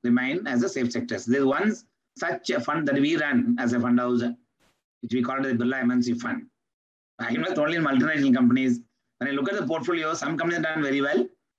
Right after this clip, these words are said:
some companies, companies have very well done very badly also. There are one or two companies done very badly, but good, good company.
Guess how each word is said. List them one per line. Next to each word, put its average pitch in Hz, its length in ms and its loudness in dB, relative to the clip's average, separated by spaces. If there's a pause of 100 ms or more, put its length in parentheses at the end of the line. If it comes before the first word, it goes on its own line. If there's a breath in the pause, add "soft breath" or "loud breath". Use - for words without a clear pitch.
(180)
some 127 140 -2
companies, 165 240 -2
companies 175 220 -2
have 131 60 0
very 156 200 0
well 151 160 0
done 139 240 0
very 123 140 2
badly 120 340 0
also. 101 400 -4
There 117 100 -2
are 117 60 0
one 117 100 2
or 139 140 0
two 127 60 2
companies 135 300 4
done 127 140 4
very 123 140 4
badly, 120 480 0 (420)
but 240 180 -2
good, 240 320 2
good 240 140 0
company. 131 380 -2